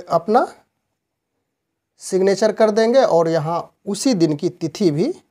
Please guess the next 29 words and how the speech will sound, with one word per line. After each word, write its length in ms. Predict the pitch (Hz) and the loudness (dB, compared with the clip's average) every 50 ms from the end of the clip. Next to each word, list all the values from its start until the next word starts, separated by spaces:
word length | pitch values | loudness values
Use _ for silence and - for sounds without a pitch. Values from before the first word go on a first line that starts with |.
| _ _ _ _ _ 147 | _ _ _ _ _ -4
डालेंगे। 480 | 143 156 151 147 147 143 135 139 135 | -2 -2 -2 -2 -2 -6 -6 -8 -10
तो 100 | 135 - - | -12 -14 -8
खैर, 300 | - - 247 220 233 330 - _ _ _ _ _ _ _ _ _ _ - | 0 4 4 4 4 0 -10 _ _ _ _ _ _ _ _ _ _ -6
यह 240 | 156 175 247 277 285 | 0 4 6 6 6
जो 160 | 269 254 269 247 | 4 2 0 2
काम 280 | 254 220 190 185 185 | 4 2 4 2 2
है, 180 | 180 208 262 349 - 208 190 _ _ _ - | -2 -2 -6 -6 -8 -10 -18 _ _ _ -4
यह 280 | 175 190 196 190 196 202 | 0 0 2 2 0 -2
प्रधानाध्यापक 960 | 196 202 _ - 185 180 170 185 208 220 214 202 202 214 214 247 240 233 - | -4 -6 _ -10 -8 -6 -2 0 0 0 0 0 -2 -2 -2 -2 -4 0 0
या 80 | 185 175 | 0 0
तो 100 | 175 175 | 0 -4
फिर 160 | - 214 190 | -2 -4 -4
प्रभारी 460 | 180 - - 160 151 160 170 185 226 220 | -2 2 0 2 4 4 2 2 2 0
प्रधानाध्यापक 800 | 226 - 175 165 165 170 185 180 165 160 160 151 - - 147 147 | 2 0 0 2 2 2 2 2 2 0 -2 -2 0 -2 -2 0
का 160 | - 160 160 | 2 2 2
है। 220 | 160 190 269 - _ _ _ _ _ _ _ _ _ - | 2 0 -8 -12 _ _ _ _ _ _ _ _ _ -10
सिर्फ 240 | - 247 240 233 - | -6 -4 -4 -2 -2
आपका 440 | - 185 185 190 190 - - 240 254 | 2 4 4 4 4 4 4 4 4
उतना 400 | 277 277 185 185 - 226 247 240 | 4 0 -4 -2 0 2 2 2
ही 160 | 214 185 208 | 2 0 -2
काम 280 | 196 - 180 165 165 160 | 0 2 2 2 2 0
है 100 | 196 254 | -2 -4
जितना 340 | 214 180 147 - 185 165 160 | -4 -4 -6 -2 -2 0 0
मैंने 300 | 156 156 160 202 277 - - - _ _ _ _ _ _ _ _ - | 0 0 0 0 -2 -2 -6 -12 _ _ _ _ _ _ _ _ -10
यहाँ 260 | - 185 175 185 208 202 | -8 -6 -4 -4 -2 0
तक, 180 | 196 180 - - | 0 -2 0 -2
अंत 280 | - - 180 180 175 180 | 0 2 2 2 2 2
तक 200 | - 170 147 143 | 0 0 0 0
देखा। 400 | 139 147 143 143 - - 135 | 0 -2 -4 -4 -4 -10 -12